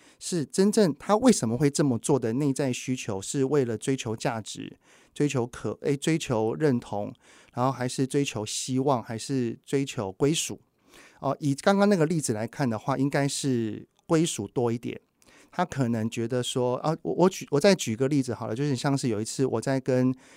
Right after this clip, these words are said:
演讲的时候，有一位青少年正好就在现场，然后我就跟他对话，我就问他讲说，“呃，你跟爸爸妈妈吃饭的时候，你愿意放下手机吗？”然后他就说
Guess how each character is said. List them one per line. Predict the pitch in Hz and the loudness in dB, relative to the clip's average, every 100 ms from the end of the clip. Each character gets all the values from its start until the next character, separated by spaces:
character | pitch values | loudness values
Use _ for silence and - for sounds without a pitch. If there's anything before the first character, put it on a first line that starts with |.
| - _ | -20 _
演 | 131 139 | 4 4
讲 | 160 123 | 6 2
的 | 110 | 0
时 | 110 113 | -2 -4
候， | 139 127 | 0 0
有 | 107 | 2
一 | |
位 | 123 131 | 2 0
青 | - 131 | 0 0
少 | 127 139 | 2 0
年 | 113 101 | 0 -4
正 | 104 127 | -2 -2
好 | 113 98 | -2 -6
就 | - 120 107 107 | -2 0 0 -2
在 | 120 117 | -4 -6
现 | - 104 | -4 -6
场， | - - - _ - - - | -6 -14 -18 _ -20 -20 -10
然 | 120 | -4
后 | 143 | 0
我 | 127 | 2
就 | 127 | 2
跟 | 131 | 2
他 | 131 127 | 0 0
对 | - 131 101 | 0 0 0
话， | - 107 - _ _ _ _ | -4 -4 -6 _ _ _ _
我 | - 123 | -4 0
就 | 165 | 2
问 | 175 165 | 4 2
他 | 143 | 0
讲 | 147 120 101 | 0 -2 -4
说 | - 127 120 123 - _ _ _ _ _ _ | 0 2 2 0 -6 _ _ _ _ _ _
，“呃， | 135 127 127 - | -4 -4 -4 0
你 | 135 | 2
跟 | 135 208 | 4 4
爸 | 147 | 4
爸 | 123 160 | 4 2
妈 | 151 | 2
妈 | 113 113 | -2 -4
吃 | - 151 | -2 -4
饭 | 156 147 | 0 0
的 | 120 | 0
时 | 110 - | -2 -6
候， | 107 135 | -2 -2
你 | 117 | -2
愿 | 107 135 | -2 0
意 | 139 | 0
放 | 127 120 | -2 -4
下 | - 110 | -4 -6
手 | - 104 | -6 -10
机 | - 110 | -10 -10
吗？” | 107 - _ _ _ _ _ _ _ - | -10 -14 _ _ _ _ _ _ _ -6
然 | 127 | -2
后 | 127 | 0
他 | 135 | 2
就 | 131 | 2
说 | 117 123 110 117 | 0 2 0 0